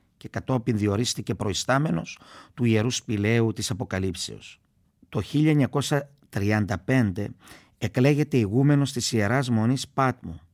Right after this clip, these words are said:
και κατόπιν ιδρύει την Ιερά Μονή του Ευαγγελισμού, ενώ τα έτη χίλια εννιακόσια τριάντα εννέα με χίλια εννιακόσια σαράντα διακόνησε εφημέριος στο Ιερό Προσκύνημα της Παναγίας της Διασωζούσης.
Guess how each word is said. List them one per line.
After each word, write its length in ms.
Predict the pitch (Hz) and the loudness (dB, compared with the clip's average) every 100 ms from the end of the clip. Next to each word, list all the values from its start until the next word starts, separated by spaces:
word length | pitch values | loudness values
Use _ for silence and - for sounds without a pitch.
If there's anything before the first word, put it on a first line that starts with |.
| _ _ _ _ _ _ | _ _ _ _ _ _
και 100 | - | -8
κατόπιν 640 | 98 90 139 151 101 202 - _ _ | -6 0 0 2 0 -4 -6 _ _
ιδρύει 580 | - 98 104 123 170 110 | -4 0 2 2 2 0
την 220 | - 110 | -2 0
Ιερά 260 | 107 104 127 | 2 2 4
Μονή 280 | 117 117 131 | 4 2 2
του 100 | 127 | 0
Ευαγγελισμού, 800 | 110 104 101 98 92 104 104 87 _ _ _ _ - | 0 -2 0 -2 -2 -2 -2 -6 _ _ _ _ -4
ενώ 460 | 104 101 127 214 - _ _ _ _ - | 0 2 2 0 -4 _ _ _ _ -2
τα 100 | 107 | 4
έτη 340 | 120 139 135 | 4 4 0
χίλια 240 | - 160 | -2 2
εννιακόσια 400 | 147 127 131 - | 4 4 2 -4
τριάντα 400 | 117 120 113 101 | -2 0 2 2
εννέα 360 | 101 95 117 135 | 0 2 2 4
με 100 | 113 | 2
χίλια 160 | 95 127 | 0 0
εννιακόσια 320 | 117 107 113 | 0 -2 -6
σαράντα 600 | - 92 110 147 - 254 - - - | -4 -2 0 0 -2 -6 -10 -20 -20
διακόνησε 600 | - 120 101 139 135 - | -4 0 2 4 4 4
εφημέριος 840 | 127 - 127 165 120 98 90 - - - - | 0 2 4 4 2 0 -4 -8 -16 -20 -16
στο 220 | - - | -10 0
Ιερό 240 | 113 107 127 | 2 4 2
Προσκύνημα 600 | 123 110 - 131 123 117 | 0 -4 -2 2 2 2
της 160 | 101 | -2
Παναγίας 680 | - 107 98 92 113 113 101 | -2 0 0 0 2 2 0
της 260 | - 107 - | -4 -6 -6
Διασωζούσης. 1000 | 101 110 104 - 90 92 101 80 - - | -4 0 0 -2 -6 -6 -6 -8 -12 -16